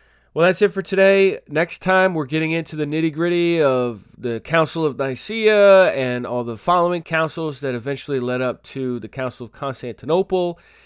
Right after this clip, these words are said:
in three eighty-one. So we're really covering that period, three twenty-five to three eighty-one, which is the period that everyone's so interested in.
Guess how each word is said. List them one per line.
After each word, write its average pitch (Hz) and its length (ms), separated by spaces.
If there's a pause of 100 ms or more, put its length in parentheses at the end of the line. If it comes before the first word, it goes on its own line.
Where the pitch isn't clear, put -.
(120)
in - 120
three 131 240
eighty-one. 135 460
So 131 160
we're 113 100
really 123 180
covering 123 360
that 113 200
period, 127 260
three 131 140
twenty-five 123 420
to 107 60
three 127 240
eighty-one, 120 380
which 117 180
is 139 140
the 151 60
period 202 340
that 151 160
everyone's 151 480
so 110 240
interested 82 360
in. 65 280